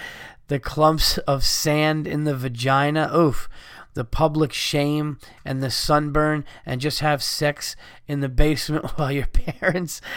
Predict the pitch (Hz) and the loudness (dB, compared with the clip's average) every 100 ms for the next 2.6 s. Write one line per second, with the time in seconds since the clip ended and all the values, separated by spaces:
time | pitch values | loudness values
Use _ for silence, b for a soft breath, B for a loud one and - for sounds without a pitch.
0 | B - 156 139 165 165 160 139 131 135 | B -2 -2 8 10 10 8 0 4 4
1 | 147 143 151 151 156 147 143 127 147 151 | 4 2 2 2 2 0 -2 0 2 2
2 | - 156 147 165 156 156 | 0 -2 -2 0 2 2